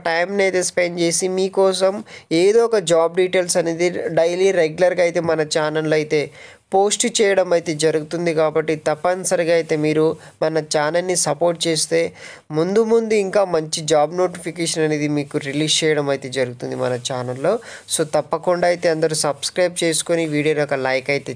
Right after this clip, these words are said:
చేయండి. So మనకు ఇండిగో ఎయిర్‌లైన్స్ నుండి లోడర్స్, డ్రైవర్స్ అనే జాబ్ రోల్స్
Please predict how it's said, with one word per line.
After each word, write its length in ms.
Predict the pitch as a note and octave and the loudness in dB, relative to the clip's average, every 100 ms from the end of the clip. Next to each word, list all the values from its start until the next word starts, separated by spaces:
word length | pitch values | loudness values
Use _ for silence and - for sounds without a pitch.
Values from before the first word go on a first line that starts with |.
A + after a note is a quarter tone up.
| B2 | -8
చేయండి. 400 | C#3 B2 C3 F#3 C4 - - - - - | -6 -6 -2 -2 -2 -8 -20 -20 -8 0
So 80 | B3+ B3+ | 2 4
మనకు 240 | B3 A#3 B3 F#3 | 2 2 2 2
ఇండిగో 320 | G3+ A#3+ B3+ C4+ B3+ | 2 2 4 4 4
ఎయిర్‌లైన్స్ 480 | A#3 A3 G#3+ G3+ G3 F#3 | 4 4 2 0 0 0
నుండి 200 | F3+ F#3+ F#3+ F#3 | 2 0 2 4
లోడర్స్, 440 | G3+ A3 A#3 G3+ E3 | 4 4 2 0 2
డ్రైవర్స్ 480 | F3+ F3+ F#3+ G3 G3 | 4 6 4 2 2
అనే 140 | F3+ D#3+ D#3 | 2 2 4
జాబ్ 240 | D#3+ E3 F#3 | 4 4 2
రోల్స్ 280 | F3+ F3 | 2 -2